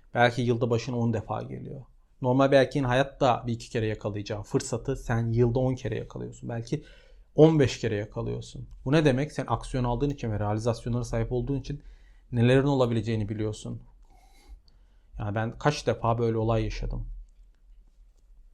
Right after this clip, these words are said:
Mesela bir gün Starbucks'ta oturmuş kahve içiyordum. İşte bir kız, e, arka masamda o, telefonda konuşuyordu. Telefonda konuşması bitti.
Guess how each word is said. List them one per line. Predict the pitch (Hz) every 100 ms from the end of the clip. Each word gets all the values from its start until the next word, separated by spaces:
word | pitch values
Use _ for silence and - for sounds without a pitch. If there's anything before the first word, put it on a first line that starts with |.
| _ - - - -
Mesela | 123 - 113 107 117
bir |
gün | 120 120
Starbucks'ta | 127 - 123 120 117 - 117
oturmuş | 120 113 -
kahve | 113 104 117
içiyordum. | - 113 101 110 147 - _ - - - _ - _ _ - _ _
İşte | - - 107
bir | 113
kız, | - 139 - - - -
e, | 107 110 110 - - - - - -
arka | 135 123 117
masamda | 110 101 - 117 117
o, | - - -
telefonda | 127 117 117 104
konuşuyordu. | - 113 113 - 107 127 185 - - - _ _ _ _ _ _ _ _ _ -
Telefonda | 190 165 170
konuşması | 170 156 160 156 139
bitti. | - - 113